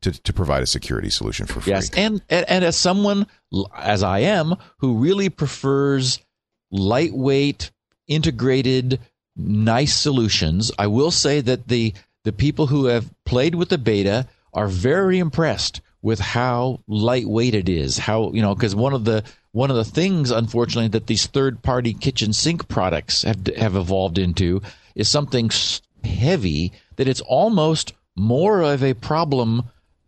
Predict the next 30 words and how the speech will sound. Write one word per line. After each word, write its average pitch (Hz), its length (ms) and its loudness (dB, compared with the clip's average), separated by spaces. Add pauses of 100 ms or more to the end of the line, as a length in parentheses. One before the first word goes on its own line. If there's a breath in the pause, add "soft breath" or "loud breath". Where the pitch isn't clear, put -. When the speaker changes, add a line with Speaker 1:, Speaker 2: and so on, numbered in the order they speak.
(380)
Speaker 2:
for 156 180 0
your 120 140 2
system 139 520 0
than 123 200 0
actually 139 380 0
getting 131 360 0
malware. 143 640 0 (360)
And 101 160 0
this 151 140 0
is, 120 260 -2
you 127 60 0
know, 104 200 0
this 127 180 0
is 131 100 0
software 131 460 0
that 117 120 0
you 123 240 2
deliberately 117 880 0 (220)
install. 113 640 0
I - 40 0
mean, 117 140 2
it's, 113 220 0
you 123 80 2
know, 107 100 2
it's, 104 100 -4 (160 loud breath)
it's - 160 -4
hooked - 400 -4
into 156 340 2
everything. 143 920 0
It's, 107 360 0